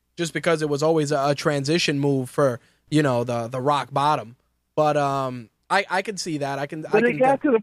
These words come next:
Speaker 2: point where it started to be the finisher.
Speaker 1: Yeah,
Speaker 2: Like,
Speaker 1: he
Speaker 2: the Rock Bottom would be to, to,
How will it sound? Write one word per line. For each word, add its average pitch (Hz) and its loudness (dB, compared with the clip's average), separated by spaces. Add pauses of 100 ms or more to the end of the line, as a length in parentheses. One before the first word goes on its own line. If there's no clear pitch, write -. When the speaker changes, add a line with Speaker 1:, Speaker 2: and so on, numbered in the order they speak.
Speaker 2:
point 285 2
where 233 4
it 220 2
started 233 2
to 233 -4
be 220 -2 (480)
the 180 2 (100)
finisher. 220 2 (380)
Speaker 1:
Yeah, 220 4
Speaker 2:
Like, 196 2
Speaker 1:
he - -10
Speaker 2:
the 208 0
Rock 226 4
Bottom 247 4
would 202 4
be 226 -2 (240)
to, 202 4 (160)
to, 202 4